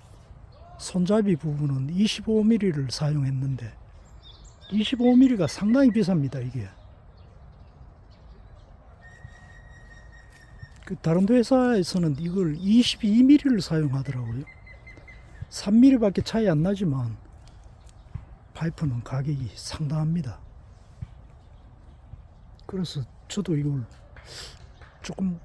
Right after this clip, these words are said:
가는 걸로 줄일까 생각을 해봤는데, 사용해보신 분들이 이십오 밀리가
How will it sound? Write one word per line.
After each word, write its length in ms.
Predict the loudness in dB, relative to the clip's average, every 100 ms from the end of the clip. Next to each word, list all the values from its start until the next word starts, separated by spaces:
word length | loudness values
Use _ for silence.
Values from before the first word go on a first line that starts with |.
| -6
가는 320 | 0 2 2
걸로 220 | 2 0
줄일까 580 | 0 0 0 -2 -2 -2
생각을 480 | -2 -4 -4 -2 -2
해봤는데, 760 | -2 -2 0 -2 -4 -8 -12 -20 -20 -20 -20 -20 -20 -20 -20 -18
사용해보신 1080 | -14 -6 -2 0 2 0 0 0 -2 -2 -4
분들이 680 | -2 -4 -2 -4 -4 -6 -8 -16 -20 -20 -20 -20 -20 -20 -10
이십오 520 | -2 0 0 -2 2 4
밀리가 480 | 4 2 -4 -6